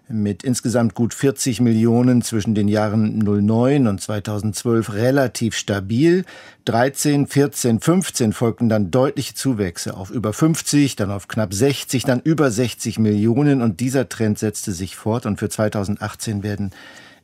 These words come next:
erstmals über siebzig Millionen Menschen verzeichnet. Menschen, die, wie der U-N-Flüchtlingskommissar Grandi gestern in Berlin sagte, nicht morgens aufwachen und sich fragen, „Wo könnte ich denn mal hinfliehen?“, sondern Menschen, die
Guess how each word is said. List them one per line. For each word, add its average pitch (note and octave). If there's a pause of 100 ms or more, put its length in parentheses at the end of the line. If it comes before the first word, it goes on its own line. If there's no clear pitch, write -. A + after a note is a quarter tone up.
erstmals G#2
über G#2+
siebzig G2+
Millionen G2
Menschen G2
verzeichnet. G#2+
Menschen, G#2+
die, G#2 (420)
wie G2+
der G2+
U-N-Flüchtlingskommissar A2
Grandi B2+
gestern G#2+
in G2
Berlin A2
sagte, A2
nicht D#3
morgens A2
aufwachen B2+
und G2+
sich A2+
fragen, A#2
„Wo G#2
könnte A#2
ich A2
denn G#2+
mal G2
hinfliehen?“, C#3+ (380)
sondern A#2
Menschen, B2
die A#2